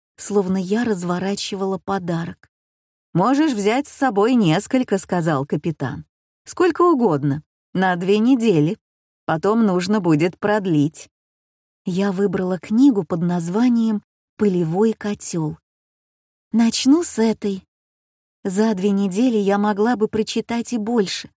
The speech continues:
просто я не была уверена, что смогу спрятать больше. Капитан взял книгу. "Я отнесу её Луизе,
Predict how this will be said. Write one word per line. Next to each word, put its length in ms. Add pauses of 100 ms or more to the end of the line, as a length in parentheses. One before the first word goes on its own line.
(340)
просто 340
я 180
не 120
была 280
уверена, 540
что 240
смогу 460
спрятать 680
больше. 540 (760)
Капитан 600
взял 400
книгу. 560 (1400)
"Я 200
отнесу 420
её 280
Луизе, 540